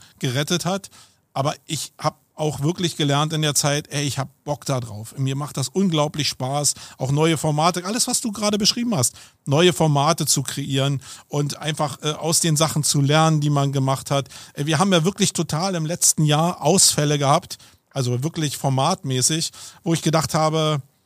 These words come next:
ey, da haben wir was erfunden, was total in die Hose gegangen ist. Wir haben diesen Clash, den wir da probiert haben,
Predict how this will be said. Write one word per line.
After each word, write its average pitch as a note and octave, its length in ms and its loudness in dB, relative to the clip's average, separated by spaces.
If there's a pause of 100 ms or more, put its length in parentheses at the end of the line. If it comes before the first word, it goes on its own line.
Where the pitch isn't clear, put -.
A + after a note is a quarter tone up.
(140)
ey, D#3+ 140 0
da D3+ 120 2
haben D#3+ 80 4
wir D#3 160 4
was D3+ 160 4
erfunden, G3 580 4
was D#3+ 240 2
total E3+ 420 -4
in E3+ 140 2
die E3 60 2
Hose E3+ 280 0
gegangen A#2+ 380 -2
ist. A#2+ 140 -2
Wir C#3 100 -4
haben C#3 100 -2
diesen C#3+ 360 -2 (880)
Clash, E3 340 2
den D#3+ 180 2
wir D#3 100 4
da D3+ 100 4
probiert D#3+ 420 -2
haben, D#3 280 0